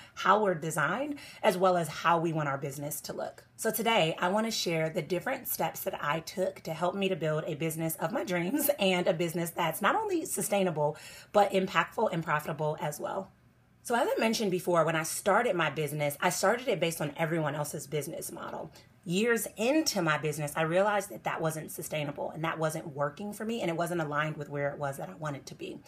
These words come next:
And so I kind of came back to the drawing board and I built a different foundation, but I have to admit that this foundation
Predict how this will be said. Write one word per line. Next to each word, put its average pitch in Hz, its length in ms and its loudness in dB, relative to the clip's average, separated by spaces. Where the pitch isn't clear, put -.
And 185 160 4
so 175 160 6
I 156 160 6
kind 240 460 -2
of 359 180 0
came 190 280 0
back 165 260 2
to 180 100 -8
the 156 80 -2
drawing 156 400 0
board 147 340 0
and 156 140 -2
I 156 80 2
built 170 480 -2
a 160 100 -4
different 165 360 -6
foundation, 156 560 -2
but 160 100 2
I 147 60 2
have 156 340 -4
to 233 140 -6
admit 160 360 -4
that 180 120 -4
this 175 160 -2
foundation 185 680 -2